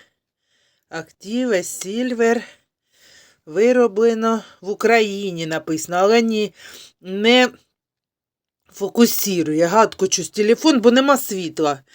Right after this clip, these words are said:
От, не знаю. Ну, в общем, Вадим все провірив, поки що каже, що все в порядку. Так, друзі,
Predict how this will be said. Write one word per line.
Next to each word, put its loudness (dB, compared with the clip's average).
От, -20
не -10
знаю. -6
Ну, 0
в 6
общем, -2
Вадим 0
все 2
провірив, 4
поки -4
що 0
каже, 4
що -4
все 2
в -4
порядку. -6
Так, -4
друзі, -10